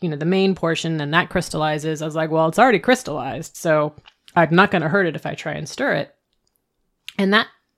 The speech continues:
eventually, and I did have some little chunks, but eventually I guess I got it at a good temperature and they melted and it just all went clear. So at that point I said, "Okay," took it off the heat, threw in,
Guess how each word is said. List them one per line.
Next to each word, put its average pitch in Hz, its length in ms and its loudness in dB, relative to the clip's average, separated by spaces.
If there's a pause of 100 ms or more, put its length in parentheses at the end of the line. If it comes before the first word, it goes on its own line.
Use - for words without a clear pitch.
(220)
eventually, 208 500 0
and 196 120 -2
I 208 80 0
did - 240 -6
have 311 240 -4
some 220 240 -4
little 208 220 -2
chunks, 240 560 -6 (280)
but - 140 6
eventually 269 680 0
I 196 120 -2
guess 190 240 -2
I 240 60 -2
got 196 200 0
it 190 120 -2
at 175 140 -4
a 160 40 -6
good 156 200 -6
temperature 214 480 -6
and 214 140 -4
they 170 80 -6
melted 180 420 -6
and 214 140 -6
it 170 140 -8 (640)
just - 260 -12
all 190 160 -2
went 180 420 -2 (720)
clear. - 460 -6 (220)
So 170 540 -4 (600)
at 170 120 -2
that 220 180 4
point 190 340 -4
I 160 100 0
said, 165 380 0
"Okay," 226 640 2
took - 160 -6
it 208 60 0
off 202 160 -2
the 196 80 -6
heat, 240 340 -6
threw 180 220 -6
in, 175 420 -2